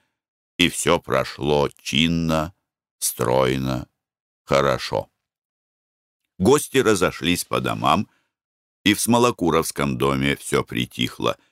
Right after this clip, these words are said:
Не успокоилась только Дуня. То в беспамятстве лежит,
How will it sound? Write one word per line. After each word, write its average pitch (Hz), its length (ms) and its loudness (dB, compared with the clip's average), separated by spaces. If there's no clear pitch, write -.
Не 101 100 4
успокоилась 90 920 2
только 78 420 0
Дуня. 67 540 -4
То 131 220 4
в 117 80 -2
беспамятстве 117 880 0
лежит, 110 420 0